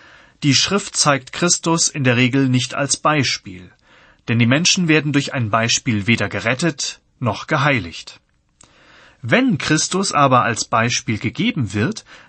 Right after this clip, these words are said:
dann immer in Verbindung mit der erlösenden Gnade Gottes.“ Wir haben es im vierzehnten und fünfzehnten Kapitel des Römerbriefs zu tun mit dem,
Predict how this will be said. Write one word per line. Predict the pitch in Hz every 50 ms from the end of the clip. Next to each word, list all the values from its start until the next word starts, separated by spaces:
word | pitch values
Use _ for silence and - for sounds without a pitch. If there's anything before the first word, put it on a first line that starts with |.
| _
dann | - 139 160 190 190
immer | - 165 151 165 156 95
in | 135 135
Verbindung | - - 120 104 101 117 117 123 123 127 127 127 123
mit | 123 127 123 -
der | - 82
erlösenden | - 139 120 113 110 113 113 - 147 143 147 160 160
Gnade | - 156 165 156 139 117 101 208
Gottes.“ | - - 190 - - - - - - - - _ _ _ _ _ _ _ _ _ _ _ _ _ _ _ _ _ _ _ _ _ _ _ _ _ _ _ _ _ _ _ _ _ _ _
Wir | - 127 135 160 196 196
haben | 196 214 220 220 214 175
es | 147 170 - -
im | 147 127
vierzehnten | - - 175 180 - - 170 160 165 - 151 143
und | - 123 120 -
fünfzehnten | - 165 175 185 - - - 160 147 - 139
Kapitel | - 123 117 - 131 123 127 113
des | 113 107 -
Römerbriefs | 123 127 123 135 131 117 131 127 127 123 - -
zu | - 113
tun | 101 - - 170 180 202 202 190
mit | 143 120 - -
dem, | 143 147 175 202 226 247